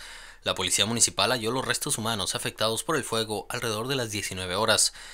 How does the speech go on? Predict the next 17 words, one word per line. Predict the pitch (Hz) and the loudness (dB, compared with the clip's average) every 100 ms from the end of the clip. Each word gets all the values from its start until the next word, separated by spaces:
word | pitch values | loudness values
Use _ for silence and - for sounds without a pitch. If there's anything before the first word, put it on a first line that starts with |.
| - | -8
en | - 92 | -4 0
una | 101 | 6
zona | - 131 | 6 6
ubicada | 143 104 117 98 90 | -2 2 4 4 -2
en | |
las | 90 | -2
cercanías | - 110 165 120 117 104 | -2 0 0 0 0 0
del | 90 | 0
cerro | - 117 117 | 0 0 -2
conocido | 175 151 113 101 95 | -2 0 0 0 -2
Chichiguas | - 92 147 120 87 - | -2 0 0 0 -2 0
de | 127 | 0
la | 139 | 0
carretera | 117 101 - 107 101 | 0 0 -2 -4 -2
libre | 120 101 85 | -2 0 0
a | - | -2
Tijuana, | 92 101 98 | -2 0 2